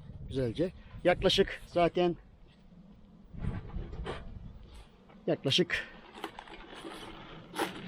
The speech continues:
körüğümüzün genişliğinde. Şimdi körüğümüzün altına körüğümüzün altına birkaç tane,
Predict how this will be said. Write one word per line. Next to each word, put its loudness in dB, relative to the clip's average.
körüğümüzün 10
genişliğinde. 2
Şimdi 4
körüğümüzün 8
altına 8
körüğümüzün 6
altına 4
birkaç 4
tane, 8